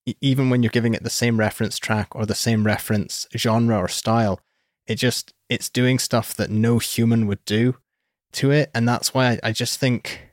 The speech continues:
um, I hope my video does a bit of good here and just shows people that these A-, these sorts of A I tools really suck, even if the technologies behind them are really cool. Because I, I love, like, I love Ozone eleven. I don't use it every day in my job, but there's some modules in there that are just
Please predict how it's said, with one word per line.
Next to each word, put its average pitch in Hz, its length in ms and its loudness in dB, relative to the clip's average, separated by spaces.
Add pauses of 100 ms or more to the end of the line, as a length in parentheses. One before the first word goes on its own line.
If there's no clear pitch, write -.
(320)
um, 92 180 -4
I 123 80 2
hope 160 260 2
my 143 140 4
video 123 320 2
does 110 240 0
a 107 60 -2
bit 110 120 0
of 101 120 -2
good 117 200 0
here 104 200 -2
and 101 120 -2
just 107 160 -2
shows 113 300 -2
people 110 280 -4
that 101 100 -8 (280)
these 113 240 0
A-, 110 160 0
these 123 220 0
sorts - 240 -2
of 107 60 -2
A 113 120 2
I 107 140 2
tools 110 480 -2 (580)
really 127 420 2
suck, - 600 -2
even 123 340 2
if 117 200 -2
the 113 160 0 (540)
technologies 120 680 0
behind 117 340 0
them 104 140 0
are 101 80 2
really 104 280 0
cool. 101 380 0
Because - 260 -6
I, 120 280 2
I 131 80 2
love, 127 460 2
like, 123 200 0
I 131 140 0
love 135 380 4
Ozone 117 360 2
eleven. 107 360 2
I 104 40 0
don't 135 260 0
use 131 180 2
it 110 100 -2
every 117 200 -2
day 110 140 0
in 107 80 2
my 104 100 0
job, 117 320 0
but 113 120 -6
there's - 160 -4
some 127 240 0
modules 120 480 2
in 110 80 0
there 101 160 0
that 104 140 -6
are 104 60 -2
just - 280 -4